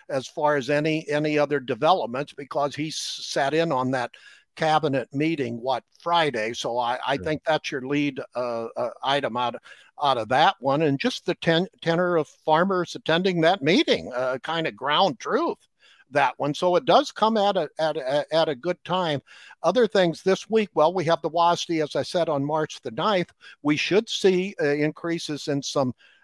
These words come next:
Speaker 1: exports of U-, U S products, and we're gonna see that carryover probably go down in a
Speaker 2: Yeah.
Speaker 1: number of, uh, you know, you know, crops. So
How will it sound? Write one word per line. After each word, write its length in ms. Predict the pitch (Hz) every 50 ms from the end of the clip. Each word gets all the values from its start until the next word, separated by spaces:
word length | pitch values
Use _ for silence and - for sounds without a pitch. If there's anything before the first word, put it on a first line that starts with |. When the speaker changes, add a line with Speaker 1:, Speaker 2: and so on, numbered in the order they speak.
| _ _ _
Speaker 1:
exports 600 | 156 - - - - _ 160 156 160 160 - -
of 160 | 139 120 110
U-, 220 | 147 147 143 139 143 151
U 300 | 147 139 160 160 147 156
S 140 | 147 131 -
products, 540 | - _ 180 190 208 208 196 190 180 - -
and 100 | 139 139
we're 80 | 147 147
gonna 200 | 151 160 151 151
see 220 | - - 170 165
that 260 | 151 151 135 127 -
carryover 680 | - 170 190 226 247 220 170 139 135 135 120 143 143 143 - _ _ _ _ _ _ _
probably 480 | - 160 151 147 156 135 120 143 139
go 200 | 127 139 135 131
down 400 | 127 131 131 143 185 226 180 117 - - - - _ _ _ _ _
in 160 | 160 147 143
a 20 | 143
Speaker 2:
Yeah. 40 | 143
Speaker 1:
number 380 | 143 156 190 - - 196 147
of, 100 | 120 - -
uh, 160 | - 139 135 139 139
you 140 | 139 147 139
know, 80 | 135 123
you 80 | 135
know, 100 | 139 127
crops. 440 | 113 - - 147 127 113 - - -
So 240 | - 175 151 143